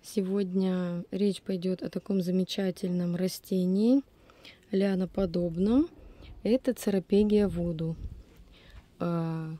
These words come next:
горшок небольшой, литр полтора примерно. Э, подсажен Досифилум минор. Э, очень мне не хватает времени на полив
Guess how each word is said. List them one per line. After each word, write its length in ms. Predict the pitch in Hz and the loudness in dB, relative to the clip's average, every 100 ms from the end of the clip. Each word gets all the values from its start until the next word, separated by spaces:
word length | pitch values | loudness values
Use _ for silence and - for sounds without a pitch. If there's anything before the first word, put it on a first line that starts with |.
| - | -4
горшок 580 | 185 208 - 180 - 233 | -2 -2 -4 -6 -2 0
небольшой, 720 | 202 180 170 - 165 196 269 _ _ - - - - - - | 2 2 -4 -4 -2 0 -2 _ _ -20 -20 -20 -20 -20 -4
литр 420 | 185 196 - 156 - | 0 0 -2 -6 -4
полтора 480 | 180 - 180 170 | -6 -2 -4 -2
примерно. 680 | 151 175 175 185 202 226 262 - _ - - - - - | -4 -2 -2 0 2 0 0 -6 _ -20 -20 -20 -20 -10
Э, 140 | 196 175 | -8 -4
подсажен 540 | 202 - 214 185 185 | -6 -4 -4 -2 -2
Досифилум 880 | 175 185 202 - 190 180 170 165 170 | -2 -2 -4 -2 0 0 0 -2 -2
минор. 500 | 185 202 175 165 262 - - _ - - - - - - - - | 0 2 2 0 -4 -10 -20 _ -20 -20 -20 -20 -20 -20 -20 -8
Э, 840 | 175 165 165 160 165 160 165 165 - - - _ - - - - - - - - - - | -6 -4 -4 -4 -4 -6 -6 -10 -14 -20 -20 _ -20 -20 -20 -20 -20 -20 -20 -20 -20 -2
очень 880 | 220 220 - 190 180 175 170 165 156 - - | 0 2 0 0 2 2 0 0 -4 -8 -4
мне 300 | 175 190 185 | 2 4 4
не 80 | 180 | 2
хватает 600 | 180 - 175 165 - - | -4 -2 0 -2 -4 -8
времени 640 | 170 180 170 160 156 156 147 - - - - - - | 0 2 2 2 0 -4 -6 -14 -20 -20 -20 -20 -8
на 160 | 175 165 | -4 0
полив 680 | 185 185 175 151 - - | 2 4 2 0 -10 -14